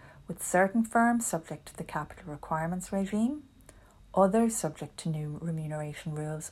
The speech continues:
under I F R and I F D, and yet others subject to the mifid remuneration rules.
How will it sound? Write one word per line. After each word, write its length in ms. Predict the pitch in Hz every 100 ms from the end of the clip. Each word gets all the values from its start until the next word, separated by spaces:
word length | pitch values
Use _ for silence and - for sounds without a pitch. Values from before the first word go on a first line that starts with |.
| -
under 300 | 156 147 -
I 160 | 151
F 180 | 147 -
R 280 | 156 147 143 -
and 160 | 151 -
I 140 | 147
F 160 | 143 -
D, 320 | 180 185 190 - - - - - - - - -
and 140 | 208
yet 220 | 220 226 220
others 380 | 240 233 151 147
subject 440 | - 160 - 160 -
to 40 |
the 120 | 175 185
mifid 460 | 196 196 151 -
remuneration 720 | 160 147 147 147 143 - 151
rules. 480 | 143 143 143 - -